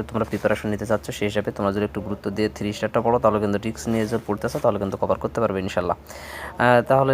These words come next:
রিস্ক যেহেতু সময় আছে, রিস্ক না নিয়ে তোমরা একবার করে হলে বাকিগুলো টু স্টার এবং ওয়ান স্টারগুলো পড়ে নিবে,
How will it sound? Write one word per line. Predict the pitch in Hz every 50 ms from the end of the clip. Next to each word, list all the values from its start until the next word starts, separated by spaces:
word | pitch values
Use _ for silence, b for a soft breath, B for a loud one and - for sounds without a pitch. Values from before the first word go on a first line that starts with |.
| 127 123
রিস্ক | 123 120 - - 117
যেহেতু | 117 113 123
সময় | - - 113 113 113
আছে, | 117 123 120
রিস্ক | 113 104 - - -
না | 113 107
নিয়ে | 110 117 117 -
তোমরা | 107 101 104 101 101
একবার | 98 98 101 -
করে | 107 110 110
হলে | 113 120
বাকিগুলো | 117 110 107 107 98 101 104 98 -
টু | - 113 110 -
স্টার | - 120 123
এবং | 120 107
ওয়ান | 104 101 104
স্টারগুলো | - - 101 101 101 101 -
পড়ে | 104 104 113
নিবে, | 113 117 135 151